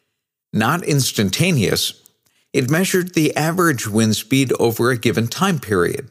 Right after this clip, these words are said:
maybe thirty seconds or so, while the wind direction was instantaneous. That device found a home on the corner of our vestibule, which was visible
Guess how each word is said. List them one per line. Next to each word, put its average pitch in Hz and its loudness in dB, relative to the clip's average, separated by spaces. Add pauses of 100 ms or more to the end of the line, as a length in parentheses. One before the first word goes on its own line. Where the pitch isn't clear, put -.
(140)
maybe 135 -2
thirty 101 0
seconds - -2
or 82 2
so, 87 -2 (480)
while 98 0
the 101 -2
wind 131 0
direction 98 0
was 85 0 (100)
instantaneous. 113 0 (960)
That 165 -2
device 175 0
found 104 0
a 139 0
home 98 -2
on 101 0
the 101 0
corner 156 0
of 104 0
our 95 2
vestibule, 95 0
which 107 -2
was 113 0
visible 113 0